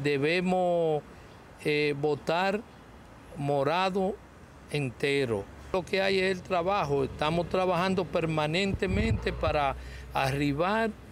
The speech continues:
el dieciocho exitosamente.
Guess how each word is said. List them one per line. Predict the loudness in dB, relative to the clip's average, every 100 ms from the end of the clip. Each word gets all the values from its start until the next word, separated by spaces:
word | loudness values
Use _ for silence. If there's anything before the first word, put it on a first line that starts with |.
| -18 -14 -12 -14 -14 -2
el | 0 0 0
dieciocho | 0 0 0 0 2 2 0 -2 -2 -2 -10 -12 -6
exitosamente. | -2 0 0 -2 0 0 0 0 0 0 0 -2 -4